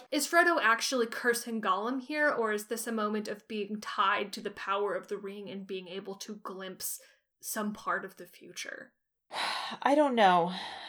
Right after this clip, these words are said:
Speaker 2: Um, I feel
Speaker 1: I
Speaker 2: like it's probably more sort of the prophecy situation. I mean, here's the thing. The whole time, like, increasingly,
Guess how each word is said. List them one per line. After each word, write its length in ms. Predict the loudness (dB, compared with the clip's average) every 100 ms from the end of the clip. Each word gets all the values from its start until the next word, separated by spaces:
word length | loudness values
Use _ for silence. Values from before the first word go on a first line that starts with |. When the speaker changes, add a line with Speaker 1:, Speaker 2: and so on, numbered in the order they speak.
| -14 -18 _
Speaker 2:
Um, 760 | 6 8 8 4 0 -2 -4 -8 _ _ _ _ _
I 80 | 2
feel 160 | 4 6
Speaker 1:
I 60 |
Speaker 2:
like 140 | 8 6
it's 120 | 0
probably 480 | 2 4 6 4 2
more 680 | 2 0 4 6 6 6 2 -10 -20 -20 _
sort 260 | -2 2 2
of 180 | 0 -6 _ _ _ -4
the 80 | -4
prophecy 640 | 2 4 4 0 -4 -6
situation. 560 | -6 -4 0 0 0 2
I 60 |
mean, 240 | 4 4 0
here's 300 | -4 -4 0
the 100 | 0
thing. 240 | 0 -2
The 120 | -2 2
whole 260 | 6 6
time, 500 | 6 2 2 0 -6 -12 _ _ _ _ 4
like, 400 | 4 4 -2 -14 -4
increasingly, 1120 | -4 -2 -2 -2 -4 -4 -2 -2 -2 -4